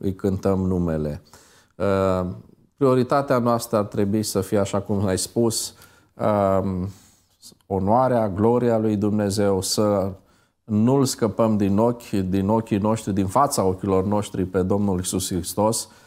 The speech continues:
pentru că El este singurul vrednic de închinare.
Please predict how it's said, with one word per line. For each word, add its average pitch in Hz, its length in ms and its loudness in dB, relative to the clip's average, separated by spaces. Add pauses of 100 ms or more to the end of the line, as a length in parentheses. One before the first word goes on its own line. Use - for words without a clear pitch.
(240)
pentru 110 300 0
că 107 440 2 (120)
El 113 300 2
este 92 580 0 (280)
singurul 98 760 0
vrednic 92 540 0
de 90 140 -2
închinare. 85 600 -4